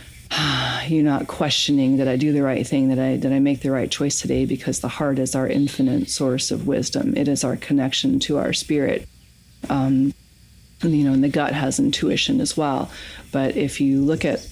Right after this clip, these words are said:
uh, the new science that's around the heart, is they're finding that there are just as many neurons and neural pathways in the heart as there are in the brain.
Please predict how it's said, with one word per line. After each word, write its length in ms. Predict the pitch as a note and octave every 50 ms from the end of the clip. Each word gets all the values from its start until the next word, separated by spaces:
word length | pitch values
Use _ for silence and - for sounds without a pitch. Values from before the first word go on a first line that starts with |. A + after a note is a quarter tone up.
| - - -
uh, 380 | - C#3 C3 C3 B2+ B2+ - - - - - - - - - -
the 160 | - C#3+ C#3+ C#3
new 200 | C#3+ D3+ D3+ C#3+
science 500 | - - D3 C#3 D3+ D3 C3+ - - -
that's 220 | - B2+ - -
around 320 | C#3+ B2 B2+ C3 C3 C3+ C#3
the 100 | C3 C3+
heart, 440 | C3+ - D#3+ D#3 D3 C3 C3 - -
is 100 | - -
they're 140 | - B2+
finding 340 | B2+ - - C3 C3 B2 A#2+
that 160 | A#2+ B2+ A#2+
there 240 | - C3 C3 B2+ B2+
are 40 | C3
just 220 | B2+ C#3+ C3 - -
as 120 | B2+ - D3
many 200 | C#3 B2+ B2+ B2+
neurons 580 | B2+ C3 C3 C3 C3+ C3 C3 C3 B2+ B2 - -
and 120 | B2+ B2
neural 240 | C3 C3+ C3+ B2+ C3
pathways 580 | - - C#3 C3 C3+ - - E3 - - - -
in 80 | C3
the 80 | C3+ C3+
heart 300 | - - - D#3 D3 C3
as 160 | C3 C3+ C#3+
there 100 | C#3+ C3+ B2
are 220 | - C3+ C3+ C3+
in 120 | C3 B2+
the 60 | B2+ B2
brain. 420 | C3 D3 D#3 D3+ C#3 C3+ C#3 C#3+